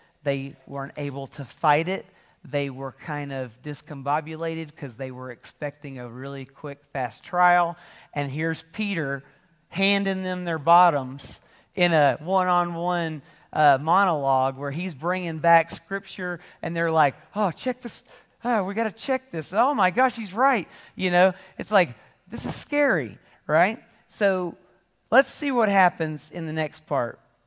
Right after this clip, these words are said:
Verse fourteen. "But since they could not, but since they could see the man who had been healed standing there with them,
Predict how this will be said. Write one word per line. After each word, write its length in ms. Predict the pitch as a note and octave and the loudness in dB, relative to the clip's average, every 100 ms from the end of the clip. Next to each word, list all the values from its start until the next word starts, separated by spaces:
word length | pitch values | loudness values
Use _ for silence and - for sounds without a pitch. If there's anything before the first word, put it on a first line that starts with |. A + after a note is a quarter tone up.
| _ | _
Verse 220 | D3+ F3 | -6 -6
fourteen. 640 | - E3+ D#3 - C3+ A2+ G#2+ _ _ | -4 -6 -6 -8 -10 -10 -16 _ _
"But 140 | - F#3+ | -6 -6
since 300 | - C#4+ - | -4 -4 0
they 160 | D4 | -2
could 200 | D4 C#4 | 0 -2
not, 260 | A#3 B3 - - - - _ _ _ _ _ _ _ - | 2 4 2 -4 -18 -20 _ _ _ _ _ _ _ 4
but 260 | F3+ F#3+ | 4 4
since 320 | - C4+ C#4 | -4 -8 -8
they 240 | - A3 G#3+ | -2 0 0
could 240 | G#3+ G3 | -4 -10
see 220 | - G3+ | -8 -8
the 120 | F#3+ G3 | -6 -6
man 520 | E3 C3+ B2+ B2 C3 _ _ | -4 -6 -6 -10 -12 _ _
who 160 | F#3 | 0
had 200 | F3 D3+ | 0 0
been 180 | C3 F#3+ | -4 -4
healed 420 | G3+ - F#3 F3+ | -4 -4 -4 -4
standing 680 | - - F3+ F#3 G#3+ E3 D3 | -10 -10 -4 -2 -2 -4 -6
there 200 | B2 A#2+ | -6 -6
with 220 | A2+ G#2 | -8 -12
them, 320 | G2 G2+ F#2+ | -12 -14 -16